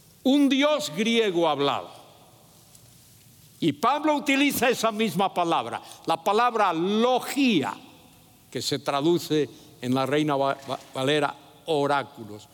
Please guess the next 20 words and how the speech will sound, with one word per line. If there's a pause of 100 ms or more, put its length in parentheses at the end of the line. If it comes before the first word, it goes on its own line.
(600)
Y
el
oráculo
es
la
palabra
de
Dios. (160)
Este
es
el
sitio (380)
de
donde
Dios (160)
habla, (460)
su (600)
palabra. (1800)
Y
dice